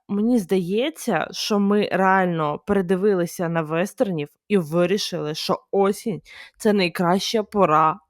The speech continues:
року. Але реально, в який момент всі почали любити осінь?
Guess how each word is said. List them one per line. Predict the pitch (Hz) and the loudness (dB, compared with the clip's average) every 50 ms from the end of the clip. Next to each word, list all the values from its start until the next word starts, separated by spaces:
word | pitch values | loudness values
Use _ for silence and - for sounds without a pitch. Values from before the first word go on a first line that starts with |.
| _ - | _ 0
року. | 196 185 180 190 180 165 156 - - - - - _ _ - - - - - - - - | 0 2 2 2 2 0 -2 -4 -8 -12 -12 -12 _ _ -20 -20 -20 -20 -20 -20 -14 -8
Але | - 196 185 180 190 220 240 240 226 202 - _ _ _ - | -4 -2 0 0 0 0 0 0 -2 -4 -6 _ _ _ -4
реально, | - 196 202 202 202 190 170 160 151 151 | 0 2 2 2 2 2 0 -2 -2 -4
в | 151 | -2
який | 160 202 190 - 214 262 | 0 0 0 0 0 2
момент | 311 339 330 233 202 190 185 180 165 165 | 4 4 4 4 4 4 4 2 0 0
всі | 160 - - - 185 | -4 -8 -8 -8 -8
почали | - - 175 175 - 196 180 165 165 | -6 -6 -8 -6 -4 -4 -2 -2 -2
любити | 156 165 151 156 165 165 165 160 | -2 -4 -4 -4 -4 -2 -4 -4
осінь? | - - 170 165 160 - - - 156 151 151 165 | -2 -2 -2 -2 -2 -4 -10 -12 -10 -10 -10 -14